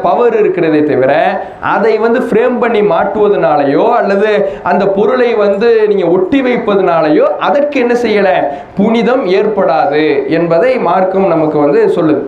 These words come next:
இப்ப ரசூலுல்லாவுடைய காலத்துல பார்த்தீங்கன்னா, ஒரு மரத்தை இது மாதிரி தான் புனிதமா கருதுனாங்க.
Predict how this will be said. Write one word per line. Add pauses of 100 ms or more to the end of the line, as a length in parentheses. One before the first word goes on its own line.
(260)
இப்ப
ரசூலுல்லாவுடைய
காலத்துல
பார்த்தீங்கன்னா,
ஒரு
மரத்தை
இது
மாதிரி
தான்
புனிதமா
கருதுனாங்க.